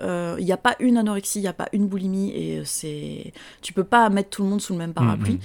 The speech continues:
Speaker 1: ça c'est sûr et certain. Euh, le truc aussi, c'est qu'on a tendance à penser que justement, quand on, quand on n'est pas forcément dedans, que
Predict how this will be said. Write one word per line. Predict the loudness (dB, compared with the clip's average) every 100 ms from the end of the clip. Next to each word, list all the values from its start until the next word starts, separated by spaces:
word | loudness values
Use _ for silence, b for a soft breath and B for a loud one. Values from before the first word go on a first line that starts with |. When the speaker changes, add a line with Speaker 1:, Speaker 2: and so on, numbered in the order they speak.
| B B
Speaker 1:
ça | -6
c'est | -4
sûr | -2 0 0
et |
certain. | -2 -6 -6 -6 -6 B B B
Euh, | -2 2
le | 2
truc | 2 0 0
aussi, | 0 0 -2
c'est | -2
qu'on | -2 -4
a |
tendance | -4 -2 -2 -2
à |
penser | -4 -2 -2 -2
que | -4
justement, | -8 -6 -6 -6
quand | -8 -10
on, | -10 -10 -12 -12 -12
quand | -10 -8
on | -6
n'est | -4
pas | -2 -2
forcément | -4 -8 -6 -4
dedans, | -4 -4 -6
que | -6 -10 -8 -10